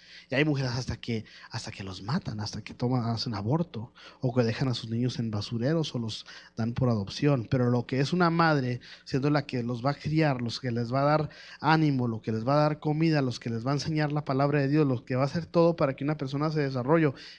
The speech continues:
e-, eso es una madre. Y en eso hay mucha virtud, mucha virtud bíblica que nos enseña a nosotros y nos da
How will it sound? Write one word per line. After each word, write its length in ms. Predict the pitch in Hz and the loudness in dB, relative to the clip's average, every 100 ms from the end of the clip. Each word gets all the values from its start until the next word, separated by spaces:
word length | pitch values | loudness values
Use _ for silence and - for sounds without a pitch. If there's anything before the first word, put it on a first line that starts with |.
| _ | _
e-, 260 | - 190 175 | 2 2 4
eso 260 | 175 170 139 | 2 2 0
es 120 | 127 | 0
una 140 | 131 | 0
madre. 320 | 135 151 127 | 0 0 0
Y 120 | 123 135 | 2 2
en 80 | |
eso 180 | 165 180 | 2 2
hay 60 | 175 | 0
mucha 240 | 160 165 | 0 0
virtud, 560 | 165 131 - 175 143 107 - _ - - - | 0 -2 0 0 0 -4 -18 _ -20 -20 -2
mucha 200 | 147 147 | 2 4
virtud 380 | 165 131 - 151 | 6 4 2 2
bíblica 400 | 147 175 147 139 | 4 2 2 0
que 120 | 120 | -2
nos 160 | 123 117 | -2 -2
enseña 400 | 123 117 143 151 | -4 -2 0 0
a 20 | |
nosotros 420 | 156 147 143 151 147 | 0 -2 -2 -2 0
y 60 | |
nos 180 | 135 123 | 0 0
da 240 | 131 156 | 2 2